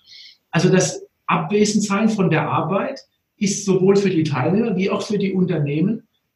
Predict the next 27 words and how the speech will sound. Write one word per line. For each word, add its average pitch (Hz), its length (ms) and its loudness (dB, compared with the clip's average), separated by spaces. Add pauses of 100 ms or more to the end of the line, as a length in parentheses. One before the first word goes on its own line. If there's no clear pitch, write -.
(380)
ein 170 160 2
sehr 196 220 4
großes 175 440 -2
Problem 160 420 2
gewesen. 123 600 -4 (400)
Und 156 160 -2
dass 170 160 0
wir 185 120 4
überlegen 185 520 4
müssen, 196 220 2
was 180 140 -2
sind - 160 0
kluge 196 300 4
Konzepte, - 520 -2
um 170 140 2
damit 165 380 2
umzugehen. 131 680 -2
Und 151 160 -14 (520)
wenn 170 120 2
du 185 80 6
fragst, 175 320 0
was 175 160 -4
heißt 170 240 2
es 175 120 -4
für 156 120 -2
Coaching? 160 580 0 (100)
Erstens, 190 520 -4